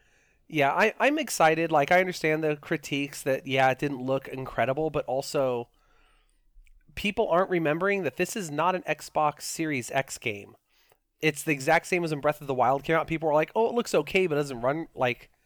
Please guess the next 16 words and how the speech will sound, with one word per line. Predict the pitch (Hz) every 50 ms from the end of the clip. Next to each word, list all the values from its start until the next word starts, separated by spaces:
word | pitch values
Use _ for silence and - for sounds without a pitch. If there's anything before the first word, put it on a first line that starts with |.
| _ _ _ _ _ _ _ _ _
it | 139
doesn't | - 165 160 180
look | 170 156 -
spectacular." | - - 135 - - - - 113 120 - - 190 196 226 233 240 233 - _ _ _ _ _ _ _ _ _
And | 160 170
it's | -
like, | 180 165 151
yeah, | 247 262 196 139
'cause | - 160 156
it's | 190 190 -
a, | 156 -
it's | - 180 -
a | 165
Wii | 139 139 175 196 160
U | 151 190 208
game. | 151 120 107 104 117 120 120